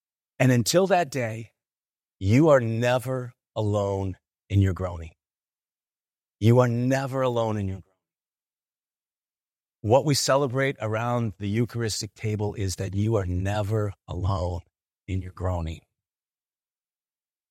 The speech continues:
And I thought about this passage, and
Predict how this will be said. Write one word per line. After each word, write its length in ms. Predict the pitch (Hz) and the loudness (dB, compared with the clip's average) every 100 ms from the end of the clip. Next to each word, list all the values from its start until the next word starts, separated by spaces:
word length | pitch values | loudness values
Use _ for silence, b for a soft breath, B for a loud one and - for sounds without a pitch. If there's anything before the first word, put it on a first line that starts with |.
| - | 2
And 360 | 170 170 160 - _ _ _ _ _ _ _ _ _ - | 4 4 0 -10 _ _ _ _ _ _ _ _ _ -4
I 140 | 143 | -2
thought 260 | - 180 190 | 0 2 4
about 240 | 160 151 | 2 0
this 160 | 131 - | -4 -6
passage, 600 | - 151 143 143 120 - | -4 -4 -2 -4 -4 -2
and 360 | 120 113 107 | 0 0 -4